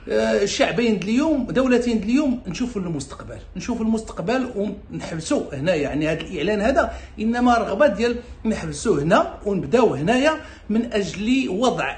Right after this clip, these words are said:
آلية التسوية. التسوية باش؟ عن طريق الحوار، عن طريق الثقة، عن طريق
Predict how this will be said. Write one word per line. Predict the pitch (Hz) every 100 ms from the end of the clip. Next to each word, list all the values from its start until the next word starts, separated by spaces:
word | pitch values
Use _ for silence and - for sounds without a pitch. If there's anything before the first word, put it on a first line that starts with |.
| -
آلية | 220 233 226 262
التسوية. | 269 - - 214 233 170 - - - - - - - - - -
التسوية | - - 214 220
باش؟ | 254 - - -
عن | 151
طريق | 151 151 170 - - - - - -
الحوار، | 101 151 147 - - - - - -
عن | 143
طريق | 156 160 -
الثقة، | - - 180 - - - -
عن | 170
طريق | 170 170 202 -